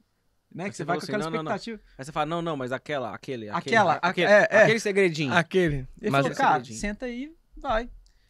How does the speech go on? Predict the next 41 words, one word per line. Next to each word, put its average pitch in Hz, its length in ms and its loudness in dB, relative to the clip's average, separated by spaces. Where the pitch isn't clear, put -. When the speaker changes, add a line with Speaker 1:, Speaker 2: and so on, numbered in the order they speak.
Speaker 1:
E 202 100 0
aí 214 160 2
que - 60 -14
você - 100 -10
começa 240 320 -8
a - 20 -8
entender 214 380 -6
que, - 100 -18
cara, 196 280 -10
não, 240 240 -12
não, 339 200 -16
não, 233 320 -8
não 214 200 -8
tem 233 180 -10
segredo, 202 560 -8
entendeu? 139 340 -10
Não 156 120 -12
tem 170 160 -10
uma, 185 200 -12
não 170 160 -10
tem 185 140 -10
uma 190 160 -10
fórmula 175 300 -10
mágica. 151 280 -8
É 156 60 -8
muito 190 320 -8
mais 190 240 -6
o 180 80 -6
ambiente 180 400 -8
que - 60 -18
você 175 200 -12
tá 165 360 -4
que - 80 -16
te 160 100 -12
proporciona 185 640 -8
esse 175 180 -10
acele-, 165 420 -10
essa, 143 540 -8
né, 147 220 -8
esse - 160 -14
mo-, 139 160 -14